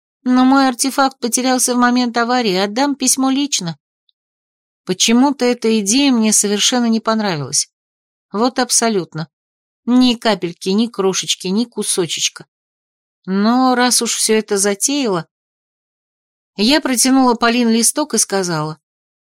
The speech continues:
«Получается, что в следующий раз мы уже не скоро увидимся. Я очень рада была познакомиться, Полин, и спасибо за все». «Я тоже была рада познакомиться».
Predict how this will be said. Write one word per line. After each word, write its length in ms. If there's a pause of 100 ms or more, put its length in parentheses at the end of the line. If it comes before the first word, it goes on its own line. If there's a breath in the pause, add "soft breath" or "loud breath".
(320)
«Получается, 600
что 260
в 40
следующий 560
раз 320
мы 160
уже 180
не 140
скоро 320
увидимся. 600 (840)
Я 260
очень 220
рада 240
была 200
познакомиться, 720
Полин, 380 (420)
и 100
спасибо 480
за 160
все». 260 (1200)
«Я 240
тоже 320
была 260
рада 220
познакомиться». 840